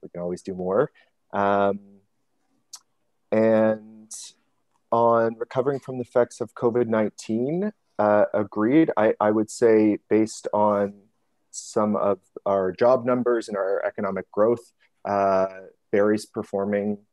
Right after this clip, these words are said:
very well compared to some other municipalities. Um, so I'm inclined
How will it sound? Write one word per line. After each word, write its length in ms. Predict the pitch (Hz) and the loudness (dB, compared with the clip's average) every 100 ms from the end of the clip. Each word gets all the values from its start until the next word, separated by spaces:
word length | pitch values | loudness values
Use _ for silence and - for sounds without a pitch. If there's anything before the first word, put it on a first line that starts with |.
| _ | _
very 180 | - 104 | 0 2
well 280 | 101 101 87 _ | 4 2 -2 _
compared 360 | 95 85 92 - | -16 -8 -8 -8
to 200 | 92 92 | -6 -6
some 200 | - 95 | -8 -10
other 200 | 90 92 | -8 -8
municipalities. 920 | 92 92 - - 92 98 127 147 - - - _ | -10 -14 -12 -6 -4 -2 -4 -6 -12 -20 -20 _
Um, 420 | - 95 92 95 92 | -4 -2 -2 -4 -8
so 420 | - 104 95 95 - | -2 2 4 4 2
I'm 180 | 101 101 | 0 0
inclined 720 | 98 - 98 92 92 95 | -4 -4 -4 -4 -6 -10